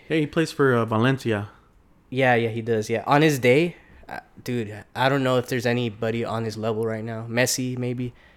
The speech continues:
Speaker 2: But with, with the f-, the ball at his feet, I mean, fuck, man. How are you gonna get the ball off that guy?
Speaker 1: Yeah, you remember that video where it's like a friendly, but there's a dude on his knees begging him not to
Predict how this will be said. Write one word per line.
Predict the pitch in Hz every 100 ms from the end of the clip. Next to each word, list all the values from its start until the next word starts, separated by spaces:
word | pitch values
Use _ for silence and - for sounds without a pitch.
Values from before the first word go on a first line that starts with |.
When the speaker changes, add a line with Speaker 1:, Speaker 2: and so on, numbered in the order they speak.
| _
Speaker 2:
But | 117 120
with, | 120 123 -
with | 131 120 - _ -
the | 120
f-, | - -
the | 120
ball | 120 127
at | 123
his | 110
feet, | - 120 110
I | 104
mean, | 104 101
fuck, | - 107 -
man. | 107 107 107 - _ _ _
How | -
are | 131
you | 127
gonna | 127 113
get | 113
the | 107
ball | 101 101
off | 101 -
that | 104
guy? | 214 208 208 _ _ _ _ - _ -
Speaker 1:
Yeah, | 139
you | 131
remember | 135 127
that |
video | 107 117 120 117
where | 110
it's | 107 107 127
like | 110
a | 110
friendly, | - 107 113
but | 107 104 90 - _ _ _
there's | - 113
a | 101
dude | 104 104
on | 104 107
his | 98
knees | 104 107
begging | 110 104 107
him | 101 104
not | 101 101
to | 101